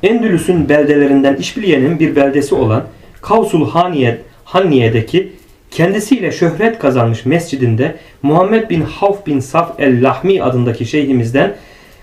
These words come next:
ki huzurunda Kur'an okuyordum, ondan duymuştum. Kur'an okurken İbn Kesir'in okuyuşuna göre sıratı sin harfiyle okudum. Bunun üzerine bana şöyle dedi.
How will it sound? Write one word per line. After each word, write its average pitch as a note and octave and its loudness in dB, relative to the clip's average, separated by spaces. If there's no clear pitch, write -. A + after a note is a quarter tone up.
ki - -2
huzurunda E3 0
Kur'an F#3+ 0
okuyordum, B2+ 0
ondan G3 2
duymuştum. A#2 -2
Kur'an B3+ 2
okurken A#3+ -2
İbn A#3+ 0
Kesir'in A#3+ 0
okuyuşuna F3 0
göre D#3 2
sıratı G3+ -2
sin - 0
harfiyle A#2+ -2
okudum. - -4
Bunun C4+ 2
üzerine A3 -2
bana A#3+ 2
şöyle G#3 2
dedi. G2 -2